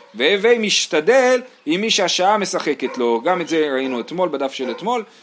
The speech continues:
אה, אה, לעשות שותפות, או אפילו לקנות ולמכור מאדם שהשעה משחקת לו, כי אתה כאילו תתברך ביחד איתו. אמר, אה, טוב, אנחנו מוחקים את המערב. "שלושה דברים אמר רבי יהושע בן לוי משום אנשי ירושלים,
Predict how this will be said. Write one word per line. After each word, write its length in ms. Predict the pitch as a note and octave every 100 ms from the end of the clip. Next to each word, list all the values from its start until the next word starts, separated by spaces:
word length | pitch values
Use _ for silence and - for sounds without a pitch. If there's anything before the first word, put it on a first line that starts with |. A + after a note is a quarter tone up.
| _
אה, 180 | C#3 C#3+ D3
אה, 240 | C#3 C3+
לעשות 300 | C3+ C3 F3
שותפות, 540 | - C#3+ C3 A#3+ A#3+ E3
או 80 | C#3
אפילו 240 | F3+ E3
לקנות 420 | D3+ C3 E3+ D#3+
ולמכור 420 | D3+ C#3 F3+ F#3 E3 - -
מאדם 340 | B2+ C#3+ D#3
שהשעה 320 | C#3 A#2+ C3+
משחקת 460 | C3 B2+ G3 F#3+ F3
לו, 160 | F3 D#3
כי 80 | C#3
אתה 200 | C#3 - - -
כאילו 180 | C3
תתברך 480 | B2 B2+ A2+ C#3 D3
ביחד 340 | C3+ C3 B2+ G#2+
איתו. 220 | G2+ - _ - - - -
אמר, 380 | C#3 F#3 F#3+ G3+ F#3+ - _ -
אה, 420 | C#3+ D3+ D3+ D3+ C#3+ - C#3
טוב, 160 | D#3+ C3
אנחנו 220 | C3+ D3+
מוחקים 280 | C#3 - F3+
את 100 | D3+
המערב. 440 | C3+ B2 C#3+ A3 G3+ - - -
"שלושה 320 | D#3 D3+ A#3+
דברים 360 | F3+ G3 F#3+
אמר 180 | F3 F#3
רבי 120 | E3+
יהושע 180 | E3+ F3+
בן 160 | D#3+ D#3
לוי 200 | F3 D#3
משום 280 | D3 D3+ D#3+
אנשי 180 | C#3 D3+
ירושלים, 640 | C#3 A#2+ G#2+ B2+ F#3+ A#3+